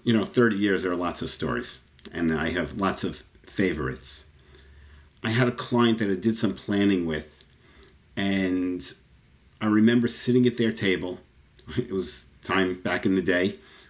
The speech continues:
Went to their home, and we sat around, and me, the wife, and the husband, and we talked.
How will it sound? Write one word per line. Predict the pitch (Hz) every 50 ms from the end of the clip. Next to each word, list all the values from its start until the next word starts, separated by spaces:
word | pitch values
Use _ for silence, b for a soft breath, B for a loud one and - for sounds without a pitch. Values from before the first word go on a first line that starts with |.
| B -
Went | 98 110 113 110 -
to | 117
their | 104 107 101
home, | 95 98 101 101 101 104 110 110 110 B B B B B B B B -
and | 85 92
we | 101 95
sat | - - - 117 113 113 120
around, | 120 117 110 107 107 104 101 104 104 104 - - _ _ -
and | - 98 90 90
me, | 98 107 110 113 113 117 117 110 110 - - - _ _ _ _ -
the | -
wife, | 80 90 104 107 107 107 - 78
and | 73
the | 73
husband, | - 123 123 120 110 - 113 110 110 107 - b b b b b -
and | - 98
we | 104 104
talked. | - - - 160 147 98 - - - -